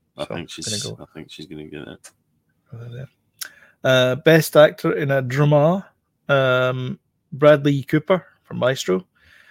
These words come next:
Speaker 2: Leonardo DiCaprio, Killers of the Flower Moon, Colman Domingo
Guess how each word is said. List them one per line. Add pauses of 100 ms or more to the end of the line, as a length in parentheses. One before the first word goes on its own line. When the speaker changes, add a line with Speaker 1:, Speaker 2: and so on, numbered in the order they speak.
(240)
Speaker 2:
Leonardo (100)
DiCaprio,
Killers
of
the
Flower
Moon, (220)
Colman
Domingo